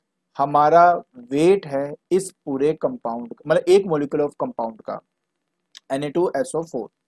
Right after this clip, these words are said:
तो अब मुझे ना ये पता करना है कि by weight जो सोडियम है,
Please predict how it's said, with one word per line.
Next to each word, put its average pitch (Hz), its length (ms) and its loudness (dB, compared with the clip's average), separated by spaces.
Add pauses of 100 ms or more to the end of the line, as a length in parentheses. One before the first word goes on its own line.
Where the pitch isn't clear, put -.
(1120)
तो 240 60 8
अब 226 240 8
मुझे 247 300 2
ना 277 80 4
ये 208 300 2
पता 220 240 2
करना 143 340 2
है 151 180 0
कि 220 180 -6
by 156 440 6
weight 156 540 2 (1000)
जो 175 120 2
सोडियम 196 680 4
है, 131 260 -4